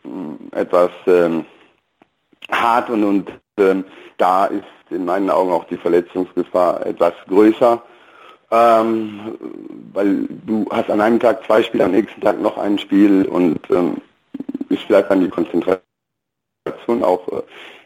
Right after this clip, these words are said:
nicht ganz so da wie bei den ersten ein, zwei Spielen. Ähm, das ist schon nicht, nicht so einfach für, für alle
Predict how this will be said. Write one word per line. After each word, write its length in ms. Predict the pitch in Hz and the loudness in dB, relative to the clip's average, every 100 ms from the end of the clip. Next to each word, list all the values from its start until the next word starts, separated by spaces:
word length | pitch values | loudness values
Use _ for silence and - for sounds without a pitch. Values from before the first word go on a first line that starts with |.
| _ | _
nicht 280 | 87 95 - | -8 -8 -4
ganz 220 | - 107 | -4 0
so 180 | 113 101 | 4 4
da 280 | 95 95 95 | 4 2 0
wie 100 | 95 | 0
bei 100 | 90 | 2
den 140 | 87 | 2
ersten 280 | 78 98 - | 0 -2 -4
ein, 180 | 67 90 - | -2 -2 -2
zwei 140 | 76 | -6
Spielen. 380 | - 123 131 139 - - - _ _ _ _ _ _ - | 0 4 4 2 -4 -20 -20 _ _ _ _ _ _ -4
Ähm, 580 | - 123 123 120 117 104 - - - - _ _ _ _ _ - | 4 6 6 4 0 -4 -16 -20 -20 -20 _ _ _ _ _ -4
das 260 | 135 139 - | -2 0 0
ist 160 | 143 - - _ - | 0 -2 -20 _ -6
schon 240 | 143 139 135 | -2 0 0
nicht, 200 | 123 127 | 2 4
nicht 160 | 131 120 | 6 4
so 80 | 120 | 4
einfach 360 | 101 107 90 | 2 0 0
für, 120 | - 92 | -2 -2
für 300 | 92 80 - | 0 -2 -2
alle 220 | - 95 | 0 2